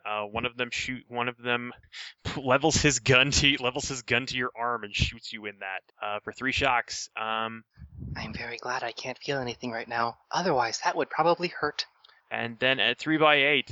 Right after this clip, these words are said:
Speaker 1: uh, at three by eight, uh, yeah, you break the one guy, you break the guy's arm, uh, as his two-by-ten set did not go off fast enough. And then at <laughs> three by seven,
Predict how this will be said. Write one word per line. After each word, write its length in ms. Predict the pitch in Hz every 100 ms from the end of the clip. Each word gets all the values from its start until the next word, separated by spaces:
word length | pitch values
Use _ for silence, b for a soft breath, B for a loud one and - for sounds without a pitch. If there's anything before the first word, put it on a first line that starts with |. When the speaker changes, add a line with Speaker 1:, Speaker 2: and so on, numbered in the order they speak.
| -
Speaker 1:
uh, 300 | 117 120 117
at 100 | 110
three 160 | - 151
by 200 | 151 143
eight, 280 | 143 135 - -
uh, 220 | 120 120 120
yeah, 220 | 147 143
you 220 | 101 110
break 340 | 110 110 127 -
the 80 |
one 180 | 131 131
guy, 220 | 131 131
you 240 | 131 127 127 -
break 200 | 127 151
the 80 | 143
guy's 240 | 143 135
arm, 320 | 135 139 117 104 107
uh, 360 | 107 107 104 104
as 160 | 107
his 160 | 120 113
two-by-ten 520 | - 117 113 120 120
set 180 | 123 127
did 140 | 131
not 160 | 123 123
go 100 | 131
off 160 | 131
fast 300 | - 131 123
enough. 340 | 123 110 101 - _ B B B -
And 180 | 117 113
then 240 | 117 120 -
at 240 | 120 120 -
<laughs> 0 |
three 520 | - - - - 143
by 180 | 113 147
seven, 480 | - 151 143 120